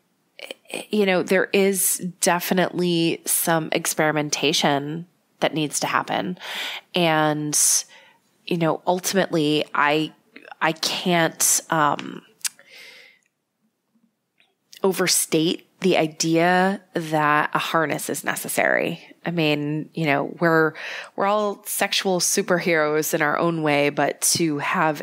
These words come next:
anal sex while using a strapless strap-on is, is pretty varsity level. Um, so with that being said, I,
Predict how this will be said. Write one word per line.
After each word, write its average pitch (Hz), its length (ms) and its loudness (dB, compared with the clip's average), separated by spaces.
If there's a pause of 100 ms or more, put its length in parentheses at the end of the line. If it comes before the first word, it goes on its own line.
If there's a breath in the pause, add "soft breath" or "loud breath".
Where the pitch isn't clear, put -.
anal 165 300 0
sex - 720 -2 (400 loud breath)
while 151 240 4
using 143 800 0 (720)
a 180 40 -4
strapless - 520 0
strap-on 143 760 0
is, - 440 -2
is 151 200 0
pretty 151 300 0
varsity 143 680 0 (100)
level. 135 460 0 (440 loud breath)
Um, 143 520 0
so 143 840 -2 (180)
with 175 240 -2
that 151 200 2
being 147 260 -2
said, 147 800 0 (920 loud breath)
I, 156 440 2